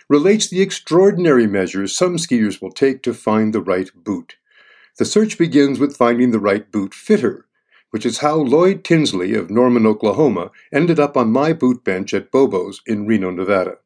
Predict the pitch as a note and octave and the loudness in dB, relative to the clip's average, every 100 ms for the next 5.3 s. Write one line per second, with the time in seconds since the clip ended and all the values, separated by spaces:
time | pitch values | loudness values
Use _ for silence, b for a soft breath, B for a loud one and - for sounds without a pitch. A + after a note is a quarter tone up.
0 | _ _ _ _ b b B2+ C#3+ C#3 B2 | _ _ _ _ b b 2 2 2 0
1 | F3+ - D#3+ F3+ D3+ D#3+ D#3 D3 C#3 C3 | 0 -2 -4 0 2 2 2 -2 -6 0
2 | C3 C3 - C3 B2+ - C3 A#2 C3 E3+ | 0 0 0 -2 -2 -2 0 0 0 -2
3 | E3+ B B - D3 D3 D3 D3 E3+ E3+ | -6 B B 0 2 2 0 0 2 2
4 | E3 B2+ F3 C#3 F#2+ F#2+ F#2+ F2+ F#2+ A#2+ | 0 0 2 2 2 0 0 -2 -2 -2
5 | - C3 B2 | 0 0 0